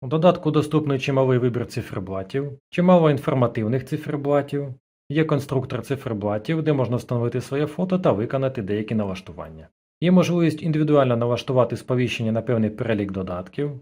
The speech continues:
налаштувати нагадування, налаштувати моніторинг здоров'я, завантажити контакти до адресної книги, можна завантажити не більше семидесяти контактів,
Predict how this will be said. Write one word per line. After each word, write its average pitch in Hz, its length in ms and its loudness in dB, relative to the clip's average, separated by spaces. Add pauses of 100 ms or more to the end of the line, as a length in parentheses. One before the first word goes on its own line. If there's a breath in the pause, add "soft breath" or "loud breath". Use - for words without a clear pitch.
(480)
налаштувати 165 640 4
нагадування, 127 840 2 (340)
налаштувати 165 580 4
моніторинг 135 560 2
здоров'я, 101 680 -4 (320)
завантажити 143 600 0
контакти 131 460 0
до 113 120 0
адресної 117 460 0
книги, 95 320 -6
можна 131 260 -2
завантажити 113 540 0
не 113 60 0
більше 117 260 -4
семидесяти 104 480 -4
контактів, 95 680 -8